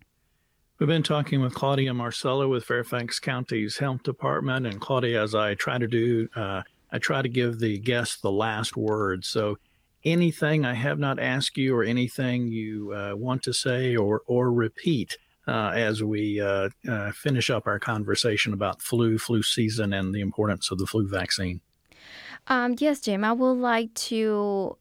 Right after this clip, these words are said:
Speaker 2: encourage those who normally don't get the flu vaccine that this is the year to get one, to protect you, your family, and those around you. Uh, as I mentioned, we do have the vaccine available, and we are in the middle of a pandemic.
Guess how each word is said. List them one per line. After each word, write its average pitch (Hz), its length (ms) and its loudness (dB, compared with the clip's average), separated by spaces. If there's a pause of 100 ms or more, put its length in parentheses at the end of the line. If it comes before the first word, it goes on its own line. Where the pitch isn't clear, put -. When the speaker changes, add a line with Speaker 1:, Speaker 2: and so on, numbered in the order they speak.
(140)
Speaker 2:
encourage 262 640 2
those 208 420 0
who 233 120 0
normally 202 480 0
don't 190 300 -4
get 196 180 -2
the 180 80 -4
flu 180 280 -4
vaccine 185 640 -4
that 208 200 -4
this 247 240 0
is 285 200 0
the 240 120 0
year 185 480 -4
to 196 100 -4
get 180 320 -6
one, - 320 -8 (440)
to 226 120 4
protect 208 480 -2
you, 226 380 0 (140)
your 208 160 0
family, 196 640 0
and 190 180 -2
those 175 300 -4
around 165 500 -4
you. 104 220 -6 (480)
Uh, 175 220 -4
as - 180 -6
I 208 140 0
mentioned, 202 420 -2
we 196 120 -4
do 208 180 -2
have 196 300 -2
the 208 120 0
vaccine 202 540 -2
available, 190 580 -2
and 196 180 -4
we 185 220 -4
are 180 100 -6
in 202 200 -4
the 208 100 -2
middle 180 340 -2
of 175 120 -10
a 170 100 -4
pandemic. 131 680 -6